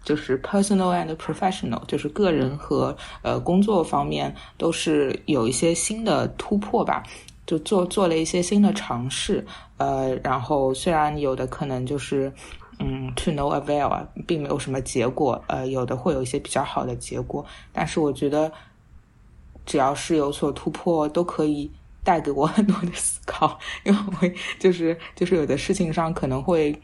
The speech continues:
想得太多，但是，嗯，因为很多事情你不能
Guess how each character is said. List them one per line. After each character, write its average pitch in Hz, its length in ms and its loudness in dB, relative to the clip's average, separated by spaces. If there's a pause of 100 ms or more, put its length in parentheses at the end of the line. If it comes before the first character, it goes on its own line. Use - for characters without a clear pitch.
(340)
想 143 160 2
得 123 120 -4
太 170 180 0
多， 139 320 0
但 175 180 2
是， 156 280 0 (300)
嗯， 135 580 -6 (840)
因 170 140 2
为 175 100 4
很 170 80 2
多 147 120 2
事 165 120 0
情 170 180 -2
你 139 120 -2
不 175 160 -2
能 143 260 -4